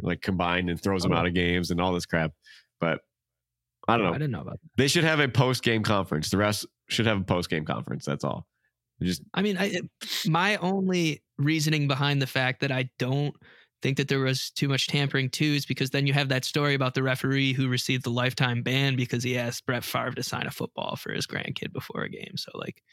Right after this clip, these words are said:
Speaker 2: I would like to think that, you know.
Speaker 1: Interesting. Well, they, they all get graded, and the highest graded refs play, call the playoff games. So it's interesting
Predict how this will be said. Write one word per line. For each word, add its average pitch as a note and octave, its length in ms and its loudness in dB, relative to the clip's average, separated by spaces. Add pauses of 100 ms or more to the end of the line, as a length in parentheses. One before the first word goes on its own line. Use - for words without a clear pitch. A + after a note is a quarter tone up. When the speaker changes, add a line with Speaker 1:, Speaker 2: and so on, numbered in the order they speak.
(460)
Speaker 2:
I C3 100 2
would E3+ 160 2
like E3+ 240 0
to C3+ 100 2
think - 280 -6 (140)
that, - 100 -14 (440)
you F#2 140 -6
know. - 140 -6 (560)
Speaker 1:
Interesting. G2 640 0 (460)
Well, B2 340 2
they, C3+ 260 4
they C3+ 180 2
all D3+ 180 4
get F3 200 2
graded, G2 580 0
and G#2 180 2
the G#2 60 2
highest A#2 440 2
graded A2+ 340 2
refs G2 540 0 (460)
play, G#2+ 300 0
call G#2 240 -2
the F#2+ 80 0
playoff E2+ 400 -2
games. C#2 500 -6
So - 180 0
it's G2+ 140 0
interesting F#2+ 680 0